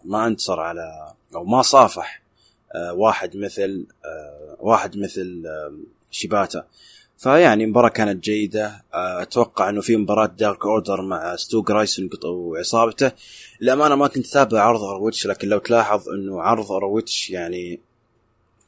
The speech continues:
آه، صارت فيه زي الإنقاذ ستو جرايسون، آه، يعني اتحد مع العصابة الأخرى، لكن المباراة يعني كانت زي تقريبًا،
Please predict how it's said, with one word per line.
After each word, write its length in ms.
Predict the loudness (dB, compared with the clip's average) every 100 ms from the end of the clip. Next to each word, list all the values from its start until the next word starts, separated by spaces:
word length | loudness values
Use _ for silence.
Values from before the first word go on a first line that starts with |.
| _ _ _ -20 _ _ -6
آه، 460 | -2 0 0 -2 -2
صارت 380 | 4 4 4
فيه 180 | 2 2
زي 180 | 4 2
الإنقاذ 560 | 2 -2 2 4 4 2
ستو 260 | 0 0
جرايسون، 640 | 0 0 2 2 2 0 -4 _ _
آه، 480 | -6 -4 -4 -6 -10 -14 -20
يعني 680 | -16 -14 -14 -14 -14 -16 _ _ _ _ -4
اتحد 480 | -2 0 0 0
مع 220 | 0 -2 -2
العصابة 480 | -2 2 2 2
الأخرى، 500 | 2 2 2 0 0 _ _ _ 6
لكن 320 | 6 8 4
المباراة 360 | 4 6 8 8
يعني 160 | 6
كانت 380 | 2 2 2 -2
زي 340 | 0 2 2 -2
تقريبًا، 560 | -6 -4 -4 -4 -8